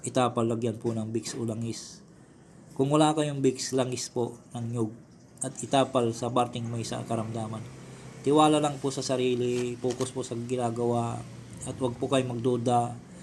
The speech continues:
para mas malakas po ang positibo kaysa negatibo. Ah, pakatandaan po lamang, gamitin po lamang sa kabutihan, wag sa kasamaan.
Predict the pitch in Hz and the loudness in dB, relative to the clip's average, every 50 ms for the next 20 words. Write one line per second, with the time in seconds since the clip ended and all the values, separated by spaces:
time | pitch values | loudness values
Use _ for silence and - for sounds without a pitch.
0 | - - - - - - - 123 123 123 123 123 120 120 120 120 120 120 120 120 | -16 -16 -18 -18 -18 -10 -6 -4 -2 -2 0 0 0 0 0 0 0 0 0 0
1 | 117 120 117 131 117 - - 127 123 120 117 120 127 117 - - 127 120 117 117 | 0 0 0 0 -2 -2 -2 0 0 0 0 0 -2 -4 -4 -4 -4 -4 -2 0
2 | 127 123 117 120 123 120 127 120 117 113 120 117 117 123 120 117 123 120 120 117 | 2 2 2 0 0 2 2 2 4 4 2 0 0 0 0 0 -2 -2 -2 -2
3 | 113 120 117 - 120 120 117 107 110 113 - - - - - - - - - - | -2 -2 0 2 2 4 4 2 0 -4 -8 -10 -14 -16 -16 -16 -16 -16 -16 -18
4 | - - - - - - - - - - - - - - 131 131 127 127 127 131 | -20 -20 -20 -20 -18 -18 -18 -18 -18 -18 -18 -18 -14 -10 -8 -6 -4 -4 -4 -4
5 | 127 127 123 120 120 120 - - - - - - - - - - - - - - | -4 -4 -4 -6 -8 -10 -12 -18 -20 -20 -20 -20 -20 -20 -20 -20 -20 -20 -20 -20
6 | - - - - - - - - - 117 - 151 156 151 151 147 147 139 139 135 | -14 -12 -12 -12 -12 -16 -18 -12 -2 0 2 4 4 4 4 2 0 -2 -2 -2
7 | - 143 135 135 127 123 123 120 120 120 117 127 131 127 127 131 127 120 120 131 | 0 2 2 4 2 2 0 -2 -4 -2 -2 -2 -4 -4 -4 -4 -6 -4 -4 -4
8 | 123 123 120 120 120 120 117 120 120 113 110 120 117 113 113 107 - - 117 110 | -2 -2 -2 -2 -4 -4 -4 -4 -4 -4 -4 -4 -4 -6 -6 -8 -8 -8 -8 -8
9 | 107 107 110 110 113 110 113 120 127 123 120 117 117 - - 113 - - - - | -8 -8 -10 -12 -12 -12 -8 -6 -4 -4 -4 -4 -4 -6 -6 -6 -6 -4 -4 -4
10 | 113 110 113 113 113 | -4 -4 -6 -8 -8